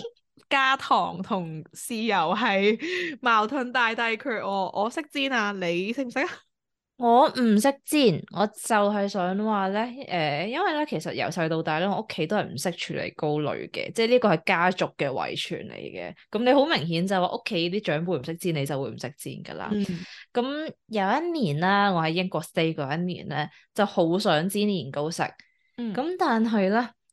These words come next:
Speaker 1: 我就完全唔識煎啦。咁結果當我切開一嚿嚿攞落鑊煎嘅時候咧，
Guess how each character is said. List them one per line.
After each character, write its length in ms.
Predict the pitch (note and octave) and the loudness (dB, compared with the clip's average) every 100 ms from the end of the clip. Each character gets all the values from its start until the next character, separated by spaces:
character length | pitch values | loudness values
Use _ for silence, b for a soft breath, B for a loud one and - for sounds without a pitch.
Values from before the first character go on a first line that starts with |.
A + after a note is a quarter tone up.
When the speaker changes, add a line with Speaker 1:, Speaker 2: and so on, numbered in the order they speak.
| _ - | _ -4
Speaker 1:
我 100 | G#3 | 0
就 100 | A3 | 2
完 280 | F#3 D3+ | 2 0
全 260 | D3 E3 C3+ | 0 -4 -4
唔 60 | D#3+ | -4
識 140 | G#3 | -4
煎 200 | A3 G#3 | 0 2
啦。 140 | G#3 | 4
咁 180 | G#3 C4+ | 2 -2
結 120 | D#4 | -4
果 120 | - G3 | -2 0
當 200 | B3 G#3+ | 2 0
我 40 | |
切 200 | - G3+ | -2 -6
開 240 | G#3 G3+ | -2 -2
一 20 | G3+ | -2
嚿 160 | E3 | -4
嚿 120 | D3+ | -4
攞 40 | D3+ | -2
落 480 | D3 C#3 C#3+ D#3 D3+ | 0 2 2 0 -2
鑊 60 | |
煎 160 | - F#3 | -2 -2
嘅 200 | F3+ E3+ | 0 -2
時 180 | D3 - D3+ | -4 -8 -8
候 120 | - | -2
咧， 200 | D#3+ E3+ | -2 -2